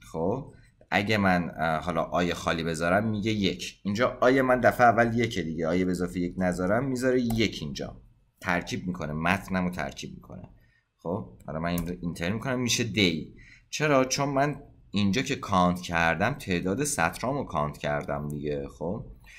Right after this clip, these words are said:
یعنی در واقع از اینجا به بعد رو کانت کردم. خب این میادش اینجا میگه آی من یکه.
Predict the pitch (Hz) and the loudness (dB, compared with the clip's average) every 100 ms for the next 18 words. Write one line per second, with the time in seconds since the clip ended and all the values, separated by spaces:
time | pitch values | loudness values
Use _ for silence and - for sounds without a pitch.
0 | - _ - 87 107 98 87 87 85 87 | -20 _ -2 -2 4 6 6 4 2 4
1 | 90 120 147 - - - - - 98 98 | 4 4 -2 -10 -20 -20 -20 0 2 2
2 | 101 92 92 90 90 117 113 - 82 67 | 2 2 4 4 6 4 4 -2 -4 -4
3 | - - 67 62 58 57 - - - - | -6 -8 -8 -8 -12 -14 -16 -20 -20 -20
4 | - 69 92 135 - - - _ _ - | -14 -10 -8 -10 -18 -20 -20 _ _ -4
5 | 147 147 151 147 151 151 - 104 101 95 | -2 0 2 2 2 -2 -2 0 2 4
6 | 120 143 127 110 135 - 113 139 139 135 | 4 2 0 0 -2 6 6 8 6 4
7 | 139 120 123 120 101 90 107 | 4 2 2 2 4 4 4